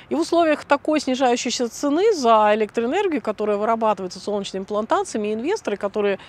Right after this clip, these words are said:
уже вложились, они должны, соответственно, выработать свою стратегию, как-то адаптироваться к этим условиям, ну и стратегию, соответственно, дальнейших каких-то своих действий. Ну а тот, кто планирует вкладываться в такие вот солнечные плантации для,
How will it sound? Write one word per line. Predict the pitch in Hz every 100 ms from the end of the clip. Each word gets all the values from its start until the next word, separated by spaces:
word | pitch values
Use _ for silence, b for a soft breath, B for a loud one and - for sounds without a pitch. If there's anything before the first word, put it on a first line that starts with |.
| B B
уже | 226 226 247
вложились, | 247 269 233 285 214 185
они | 196 226
должны, | 220 214 214
соответственно, | 208 208 - 302 220
выработать | 240 294 254 233
свою | - 220
стратегию, | 214 208 214 285 370 339 339 B B B
как-то | - 247 214
адаптироваться | 208 214 330 339 302 262
к | 254
этим | 240 233
условиям, | 226 233 214 208 208 233
ну |
и | 330
стратегию, | - 226 220 294 262
соответственно, | - 196 220 - 220 214 208 196 190 185 B B B B
дальнейших | 175 226 262 -
каких-то | 226 - 254 -
своих | 233 247 214
действий. | 190 220 175 180
Ну | 180
а | 220
тот, | 233 269
кто | - 240
планирует | 220 220 226 294 381 349
вкладываться | - 277 277 269 254 240 233
в |
такие | - 240 233 220
вот | 208 202
солнечные | - 233 208 - 202
плантации | 202 202 202 294 381 311
для, | 196 214